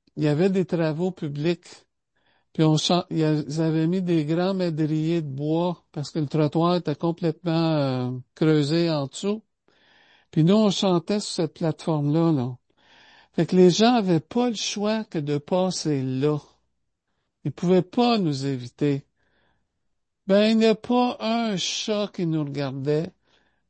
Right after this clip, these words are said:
pas un chat qui souriait, qui faisait des commentaires. C'était plus, on aurait pu ne pas être là, ça aurait fait aucune différence. C'était, c'était vraiment spécial. <laughs> À un moment donné,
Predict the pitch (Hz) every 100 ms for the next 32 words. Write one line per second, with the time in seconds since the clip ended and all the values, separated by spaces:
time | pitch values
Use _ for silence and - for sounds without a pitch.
0 | - 240 262 240 196 160 - - 220 -
1 | 156 - - 220 196 170 170 190 196 175
2 | - 170 151 170 160 143 165 151 143 139
3 | 160 165 165 165 _ _ _ _ _ _
4 | _ _ - - - - - - 240 -
5 | 185 196 208 214 208 - 269 247 190 165
6 | 233 233 220 196 208 214 190 151 147 -
7 | 165 175 196 233 220 - - 151 131 143
8 | - - - _ _ _ _ _ _ _
9 | _ _ _ _ _ _ _ - - 143
10 | 139 139 135 135 135 131 - - 135 127
11 | 160 196 175 160 - 131 - 147 143 139
12 | - _ _ _ _ _ _ _ _ -
13 | - - - 214 202 180 165 165 156 147
14 | 165 170